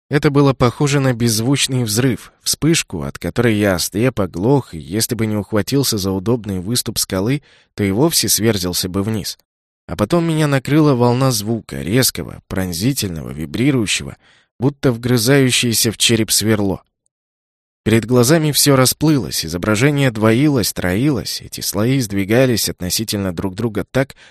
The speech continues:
что я с трудом мог разглядеть даже собственные руки. Звук же, кажется, был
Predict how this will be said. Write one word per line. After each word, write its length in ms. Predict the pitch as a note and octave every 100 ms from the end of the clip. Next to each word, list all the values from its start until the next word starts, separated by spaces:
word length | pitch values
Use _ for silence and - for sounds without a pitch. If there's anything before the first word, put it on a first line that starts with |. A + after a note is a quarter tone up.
| _
что 180 | - G2
я 220 | F#2+ B2
с 100 | A2+
трудом 460 | - G#2 F#2+ C3 C3
мог 300 | B2+ B2+ B2
разглядеть 560 | A2+ G#2+ A2 B2 A#2
даже 240 | A2 G#2+ G#2+
собственные 640 | C3+ B2+ - B2 B2 A#2+
руки. 380 | C#3 - - _ _ _ _ _ -
Звук 400 | E2 G2+ D#3+ C3
же, 160 | G2
кажется, 440 | - G#2+ G#2+ - G#2
был 240 | A2